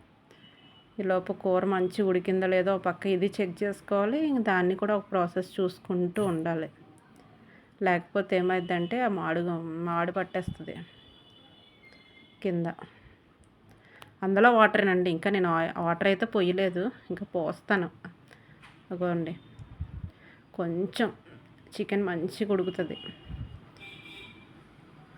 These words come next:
పళ్ళుకి అస్సలు ముక్క కూడా పళ్ళల్లో ఇరుక్కోకుండా మంచిగా ఉండే బిర్యానీ అండి. మనకి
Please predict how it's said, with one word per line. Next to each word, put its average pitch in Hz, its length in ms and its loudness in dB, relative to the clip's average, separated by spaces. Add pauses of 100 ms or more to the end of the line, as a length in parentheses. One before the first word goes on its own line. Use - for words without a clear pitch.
(1500)
పళ్ళుకి 190 680 4 (600)
అస్సలు 208 520 0
ముక్క 190 440 2
కూడా 202 220 4
పళ్ళల్లో 190 520 6
ఇరుక్కోకుండా 196 680 4
మంచిగా 190 760 2
ఉండే 180 400 2 (680)
బిర్యానీ 185 400 6
అండి. 165 280 0
మనకి 175 420 -2